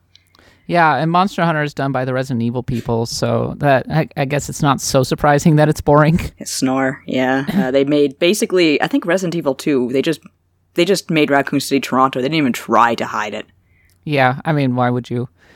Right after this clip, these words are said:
Speaker 1: Uh, I mean, if you're gonna just make money, like, and you don't care about, I don't know, uh, critics, then
Speaker 2: Mm-hmm.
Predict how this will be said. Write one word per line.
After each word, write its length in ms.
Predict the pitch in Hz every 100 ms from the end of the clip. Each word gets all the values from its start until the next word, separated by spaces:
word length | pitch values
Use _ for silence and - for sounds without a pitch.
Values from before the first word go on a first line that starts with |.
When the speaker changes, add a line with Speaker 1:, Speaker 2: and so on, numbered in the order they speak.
| _ _ -
Speaker 1:
Uh, 220 | 156 135
I 100 | -
mean, 420 | 135 131 127 147 -
if 140 | 160
you're 80 | 160
gonna 180 | 156 143
just 240 | 147 139
make 240 | 127 127 -
money, 380 | 127 131 127
like, 240 | 120 127 123
and 100 | 127
you 60 |
don't 180 | 123 127
care 220 | - 120
about, 640 | 120 117 113 113 - - - _
I 80 | 127
don't 160 | 123 117
know, 320 | 113 117 120 _ _ _
uh, 140 | - 107
critics, 640 | - 139 127 - - - - _ _ -
then 400 | 151 135 120 147
Speaker 2:
Mm-hmm. 320 | 147 120 135